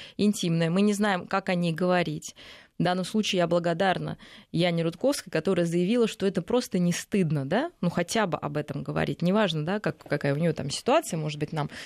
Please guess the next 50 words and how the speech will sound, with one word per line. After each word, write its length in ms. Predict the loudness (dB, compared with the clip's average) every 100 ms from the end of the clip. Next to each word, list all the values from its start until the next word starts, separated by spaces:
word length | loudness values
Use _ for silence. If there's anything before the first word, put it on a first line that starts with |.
| -8
э, 240 | 0 2 4
но 180 | 2 2
она 500 | 0 2 2 2 0 -4 -10
сказала: 460 | -2 0 2 2
"Да, 320 | 0 2 2 0
это 160 | 0
нормально. 580 | -2 0 2 2 2 -2 -8 -20 _ _
Я 80 | -2
хочу 300 | 0 0 2
ребёнка, 540 | 2 2 4 4 2 0
у 20 |
меня 160 | 0
есть 160 | 0 0
один 240 | -2 0
шанс, 420 | 0 0 0 -2 -2
да, 240 | 0 2
вот 160 | 0 -2
такой 380 | -4 0 0
вот, 120 | 2 0
я 80 |
хочу 260 | -2 0 -2
его 60 | -2
использовать. 440 | -2 0 0 -2
В 40 |
чём 240 | -2 0 0
проблема, 360 | 0 2 2 2
<laughs> 120 | 0
да?" 140 | 0 -6 -6
Потому 160 | -4
что 160 | -2 0
люди 280 | 2 2 2
боятся 520 | 2 2 2 0 -6
даже 260 | -4 -2 -4
вот, 80 | -6
ну, 160 | -4 -2
на 100 | -2
приёме, 560 | 0 2 4 2 0 -4
это 240 | -6 -8 -8
всегда 400 | -8 -2 0 -2 -2
тяжёлая 540 | 0 4 4 2 -2
история. 360 | -6 -10 -10 -12 -14 -12 -12 0
Мы 120 | 4
не 100 | 4
знаем, 280 | 4 2 0
что 220 | 0 -2
говорить 380 | 0 0 0 -2
детям, 440 | 2 2 2 -2 -4
как 260 | 0 0
бы, 100 | 2
да, 300 | 2 2 0